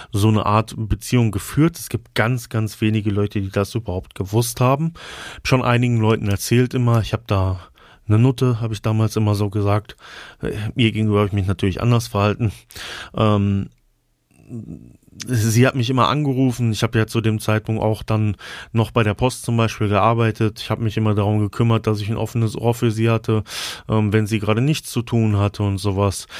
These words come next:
Diese regelmäßigen Besuche. Und, ähm, so entsprechend haben wir natürlich das auch mit dem, mit dem Geld dann geregelt. Jetzt müsst ihr euch das aber so vorstellen, äh, dass ich,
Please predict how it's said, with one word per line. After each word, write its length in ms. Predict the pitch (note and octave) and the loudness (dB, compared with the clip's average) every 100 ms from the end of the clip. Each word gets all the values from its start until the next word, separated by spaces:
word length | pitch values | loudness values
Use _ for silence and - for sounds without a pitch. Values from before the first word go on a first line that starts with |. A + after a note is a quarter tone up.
| - - - | -16 -8 -4
Diese 240 | G#2+ G#2+ | 0 2
regelmäßigen 760 | A2+ A2 G#2+ G#2+ G#2 - A2+ A#2 | 2 2 2 2 0 0 0 0
Besuche. 600 | A2 C3 D#3 - C3 A#2+ - - - - - | 0 0 0 2 2 2 -8 -18 -18 -14 -2
Und, 380 | G#2+ G#2 G2+ G#2+ | 0 0 0 0
ähm, 400 | G2+ G#2 G#2+ G#2+ | 2 2 0 -4
so 320 | G2 A2+ A#2 | -2 -2 0
entsprechend 560 | A#2+ A#2 - A#2+ C3 | -2 -2 -2 -2 0
haben 140 | A#2 B2+ | 0 2
wir 60 | |
natürlich 380 | B2 A#2 B2 A#2+ | 0 0 0 0
das 180 | B2 A#2 | 0 0
auch 180 | B2 A#2+ | 0 2
mit 200 | A#2+ A#2+ | 2 2
dem, 280 | A#2+ B2 A#2 - - - - | 2 2 -2 -10 -20 -8 -2
mit 140 | A#2+ | 2
dem 140 | C3+ | 2
Geld 380 | A#2+ D3 E3 - - _ _ - | 4 2 0 -8 -20 _ _ -4
dann 200 | G#2+ G2+ | -2 0
geregelt. 640 | G2 G#2 G2 F2 E2 - _ _ _ _ _ _ _ _ _ - A2+ | -2 -2 -2 -4 -12 -18 _ _ _ _ _ _ _ _ _ -8 -4
Jetzt 120 | G#2 | 0
müsst 200 | C#3+ - | 0 2
ihr 60 | |
euch 100 | C#3 | 2
das 160 | A#2+ A#2+ | 2 0
aber 180 | A#2+ A2+ | 2 2
so 200 | A#2 C#3 | 2 0
vorstellen, 640 | D3+ D3 - D3 C#3 C#3 - - - - - | 0 0 0 0 0 0 -8 -16 -16 -16 -12
äh, 120 | - G#2 | -6 -2
dass 520 | B2 C3+ C3 - - _ _ _ | 2 0 0 -6 -10 _ _ _
ich, 520 | C#3 C#3+ C#3 - - | 0 2 2 -2 -4